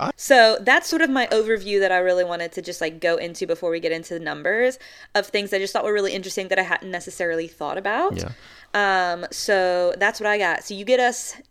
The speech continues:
Speaker 2: you get us, you get us going deep there, Lenny.
Speaker 1: Yeah, yeah.
Speaker 2: Get
Speaker 1: That's
Speaker 2: us,
Speaker 1: what
Speaker 2: get
Speaker 1: she,
Speaker 2: real
Speaker 1: that's what
Speaker 2: deep.
Speaker 1: she said, yeah.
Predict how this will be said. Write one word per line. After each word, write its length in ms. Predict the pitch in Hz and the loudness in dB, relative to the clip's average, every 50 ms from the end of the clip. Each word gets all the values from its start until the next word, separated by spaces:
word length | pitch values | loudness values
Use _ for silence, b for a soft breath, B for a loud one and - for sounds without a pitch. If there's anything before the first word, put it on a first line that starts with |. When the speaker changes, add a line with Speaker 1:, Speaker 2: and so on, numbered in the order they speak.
| _ _ - - | _ _ -16 -10
Speaker 2:
you 140 | - 233 262 | -6 0 2
get 100 | 302 277 | 4 4
us, 140 | 262 262 - | 2 2 -2
you 80 | 202 170 185 202 _ _ | -12 -16 -18 -20 _ _
get 140 | - 269 320 | -6 -4 -4
us 160 | 269 208 - | -4 -4 -6
going 300 | - 202 185 151 147 151 - - | -6 -8 -8 -8 -8 -14 -16 -14
deep 260 | - - 165 - - | -12 -12 -12 -12 -10
there, 340 | - - - 85 - - - - | -8 -6 -6 -8 -8 -12 -16 -16
Lenny. 320 | - 160 156 156 151 151 _ _ _ - - - - - | -14 -14 -12 -12 -14 -16 _ _ _ -20 -20 -20 -18 -14
Speaker 1:
Yeah, 140 | - 73 | -10 -8
yeah. 340 | 76 82 95 87 71 69 58 | -6 -4 -4 -4 -4 -4 -2
Speaker 2:
Get 100 | - - | 0 2
Speaker 1:
That's 140 | 220 220 - | 2 2 2
Speaker 2:
us, 60 | - 208 | 2 4
Speaker 1:
what 60 | 240 233 | 4 6
Speaker 2:
get 40 | - | 6
Speaker 1:
she, 140 | - - 220 | 4 4 6
Speaker 2:
real 160 | 196 214 - | 8 10 10
Speaker 1:
that's 160 | - 127 120 | 10 8 8
what 100 | - 151 | 6 4
Speaker 2:
deep. 100 | 165 160 | 4 4
Speaker 1:
she 160 | - 117 101 85 | 4 2 2 0
said, 300 | 78 - 78 78 78 69 | 0 -4 -4 -6 -6 -6
yeah. 120 | 82 82 | -8 -8